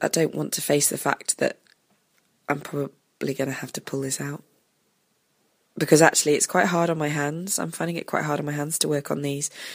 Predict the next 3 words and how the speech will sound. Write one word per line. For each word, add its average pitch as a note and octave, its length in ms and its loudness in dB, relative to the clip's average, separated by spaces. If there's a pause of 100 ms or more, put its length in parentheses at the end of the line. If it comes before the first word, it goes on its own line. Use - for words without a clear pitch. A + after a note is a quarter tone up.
(140)
It's - 220 4
a C#3+ 360 4 (1700)
metal D3 580 4